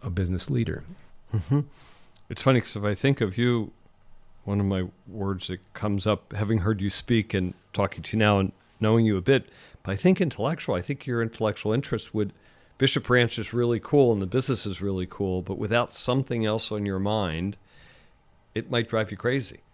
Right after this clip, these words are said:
Speaker 2: I think these other things are complementary in one's growth and one's personal development in a huge way.
Speaker 1: Well,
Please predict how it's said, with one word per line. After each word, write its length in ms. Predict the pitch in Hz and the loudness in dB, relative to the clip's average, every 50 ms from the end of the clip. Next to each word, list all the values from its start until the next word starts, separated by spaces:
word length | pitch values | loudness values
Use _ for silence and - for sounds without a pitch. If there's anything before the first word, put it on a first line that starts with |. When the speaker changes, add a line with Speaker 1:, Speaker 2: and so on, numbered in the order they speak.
| _ _ _ _ _ _ _ | _ _ _ _ _ _ _
Speaker 2:
I 40 | - | -10
think 120 | 131 123 - | -8 -6 -4
these 140 | 135 104 | -2 0
other 200 | 110 110 117 127 | 0 0 0 -2
things 340 | 113 - 120 107 104 95 - | -2 -2 -2 -4 -4 -4 -4
are 160 | 101 95 90 | -4 -6 -6
complementary 1120 | 82 - - - 107 104 - - 101 95 95 101 110 - - 101 95 95 92 92 92 - - - _ _ _ | -8 -8 -6 -6 -4 -4 -4 -4 -4 -4 -4 -6 -6 -6 -6 -4 -2 -2 -2 -4 -4 -6 -10 -14 _ _ _
in 320 | - 113 104 101 98 92 - | -6 -4 -4 -2 -4 -4 -4
one's 300 | - 107 104 104 98 - | -4 -4 -2 -2 -4 -6
growth 500 | - - 104 104 107 107 101 92 - - | -6 -4 -2 0 2 2 0 -2 -4 -6
and 220 | 92 90 87 87 | -6 -4 -4 -4
one's 200 | 87 87 90 90 | -4 -6 -6 -8
personal 340 | - - 101 92 - - 87 | -6 -6 -6 -4 -4 -4 -6
development 520 | 80 80 78 85 87 80 67 85 87 78 80 | -6 -6 -6 -6 -6 -6 -6 -8 -10 -10 -10
in 160 | 82 82 80 | -10 -10 -8
a 20 | |
huge 300 | 80 - 92 87 - - | -8 -6 -6 -6 -6 -4
way. 180 | 98 90 71 67 - _ _ _ _ _ _ _ _ _ _ _ _ _ - | -4 -4 -4 -6 -10 _ _ _ _ _ _ _ _ _ _ _ _ _ -4
Speaker 1:
Well, 320 | - 151 135 95 76 - | 2 4 4 4 4 2